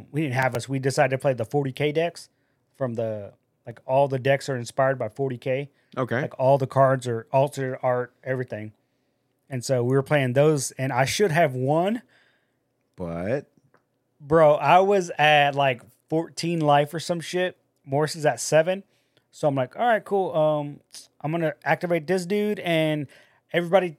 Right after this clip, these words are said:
Speaker 1: loses seven life and deals seven damage to each creature." Uh, he's like, "Okay, you're doing exactly seven?" I was like, "Yeah, I should have done more.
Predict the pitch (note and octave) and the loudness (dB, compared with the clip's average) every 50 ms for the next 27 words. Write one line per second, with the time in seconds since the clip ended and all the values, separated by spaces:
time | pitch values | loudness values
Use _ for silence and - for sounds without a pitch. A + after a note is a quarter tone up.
0 | _ - E3 E3+ F3+ D#3+ E3 E3+ C#3+ - - F3+ F3+ E3+ F3+ E3+ E3 E3+ E3+ F3 | _ -6 -4 -2 -2 -2 -4 -6 -6 -2 0 2 2 2 0 2 4 4 4 2
1 | E3+ - - _ _ _ - D3 C#3+ C#3+ D#3+ C#3+ C3 - - E3+ E3 E3+ E3 D#3+ | 2 -4 -10 _ _ _ -12 -8 -4 -2 -2 -2 -2 -2 -2 0 0 0 0 0
2 | E3 E3 E3 D#3+ C#3 - A#2 C3 D3+ C#3 - - D3+ D3 C#3 - - C3 B2+ B2 | 0 0 0 -2 -6 -8 -8 -8 -8 -8 -8 -6 -4 -4 -4 -4 -6 -6 -6 -8
3 | - _ _ _ _ _ _ _ _ _ _ _ _ _ _ _ _ _ _ _ | -12 _ _ _ _ _ _ _ _ _ _ _ _ _ _ _ _ _ _ _
4 | _ _ _ _ _ C3+ B2+ B2 A#2+ A#2 A#2 A#2 A2+ A2 A#2 B2+ C#3 C3 C3 C3 | _ _ _ _ _ -20 -20 -20 -20 -20 -20 -20 -20 -18 -16 -14 -12 -8 -6 -6
5 | A#2+ A#2 G#2+ - _ _ _ _ _ _ _ _ _ _ _ _ _ _ _ _ | -6 -6 -8 -12 _ _ _ _ _ _ _ _ _ _ _ _ _ _ _ _
6 | _ _ _ _ _ _ _ _ C#3+ D3+ C#3+ D#3 D#3 C#3 C#3 C3+ D#3 D3+ C#3 B2+ | _ _ _ _ _ _ _ _ -6 -4 -2 -2 -4 -4 -4 -2 -2 -2 -2 -2
7 | A#2+ B2+ C#3+ C#3+ D#3+ - F3+ D#3 - F#3+ G3 G3+ G3+ F3+ D#3+ D3+ C3+ C#3 C#3 B2 | 0 2 2 2 2 0 -4 -4 0 2 2 2 2 0 -2 -4 -2 -2 -4 -2
8 | A#2+ C3+ C#3 C3+ B2+ B2 - C3 - - F3+ F#3 F3+ D3 C3+ D#3+ D3+ C3+ B2+ B2 | 0 0 0 0 0 -2 -6 -8 -6 -4 -4 -4 -2 0 2 2 2 2 0 0
9 | C3 C#3 D3 D#3+ D#3+ - | 0 0 0 0 -2 -4